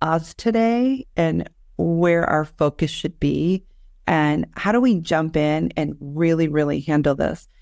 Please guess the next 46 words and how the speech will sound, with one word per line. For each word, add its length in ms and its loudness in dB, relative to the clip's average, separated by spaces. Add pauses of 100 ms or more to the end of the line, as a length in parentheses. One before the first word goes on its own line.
(300)
Sometimes, 960 -2 (100)
um, 460 -6 (800)
when 140 2
I 80 0
talk 220 -2
to 60 0
some 200 0
of 60 0
my 100 2
team 260 -2
members, 380 0
they're 120 -2
like, 220 -4 (420)
"They 160 2
know 180 4
I'm 200 2
informed," 460 0
but 120 -4
sometimes 380 -2
they'll 120 -4
say, 280 -4 (320)
"You 100 -2
kind 240 0
of 160 -4
operate 360 0
like 180 0
you 100 0
have 220 -4
blinders 680 0
on." 380 -6 (140)
And 160 0
I, 180 -2
I 60 -4
really 400 2
do. 500 -2 (320)
I'm 160 0
very 300 4
heads 600 -2
down, 460 0
and 100 0
I 60 0
have 300 0
been 140 0
in 140 4
my 120 4
business. 480 -2